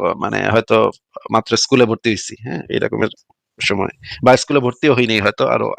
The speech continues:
আরো আগে। তো মানে এটা যে অনেক বছর, মানে একদম আমি ছোট ছিলাম তখনকার এ, কিছু, কিছু স্মৃতি আমার কাছে আছে যে ওই সেই আফগান যুদ্ধের কথা শুনতাম তখন, হ্যাঁ?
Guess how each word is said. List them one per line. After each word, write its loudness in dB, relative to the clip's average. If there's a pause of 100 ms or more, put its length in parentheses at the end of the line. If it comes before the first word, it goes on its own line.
(140)
আরো 0
আগে। 0 (2000)
তো 2
মানে 2 (140)
এটা 2
যে 0
অনেক 2 (140)
বছর, 2
মানে 2
একদম 0
আমি -2
ছোট -6
ছিলাম -2
তখনকার 0
এ, 0
কিছু, -6
কিছু -2
স্মৃতি 0
আমার 0
কাছে -2
আছে -2
যে 2 (220)
ওই -4 (540)
সেই 4 (120)
আফগান 0
যুদ্ধের -6
কথা -2
শুনতাম -2
তখন, -6 (100)
হ্যাঁ? -4